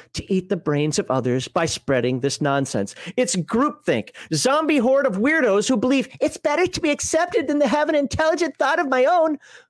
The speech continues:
On the best days, it's an echo chamber of mediocrity. However, on most days, these people are harmful to both themselves and others.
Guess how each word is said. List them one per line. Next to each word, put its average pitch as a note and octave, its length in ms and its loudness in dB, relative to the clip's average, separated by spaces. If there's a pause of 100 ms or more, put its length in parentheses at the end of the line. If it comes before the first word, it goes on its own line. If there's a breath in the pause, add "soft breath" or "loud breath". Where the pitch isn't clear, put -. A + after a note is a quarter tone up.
(200)
On B3 220 2
the G3+ 280 0
best E4+ 320 0
days, A3+ 260 2
it's D4 140 0
an C#4 100 -2
echo D4+ 320 0
chamber A#3+ 340 0
of A#3 60 0
mediocrity. A#3+ 760 2 (120 loud breath)
However, A#3 300 2
on G#3+ 260 2
most G3+ 260 0
days, G3 340 0 (320)
these D#4 180 2
people D#4+ 300 0
are B3 140 2
harmful A#3+ 720 0 (240 loud breath)
to B3+ 100 0
both B3+ 300 0
themselves A#3 680 2
and C#4 220 0
others. F#3 480 0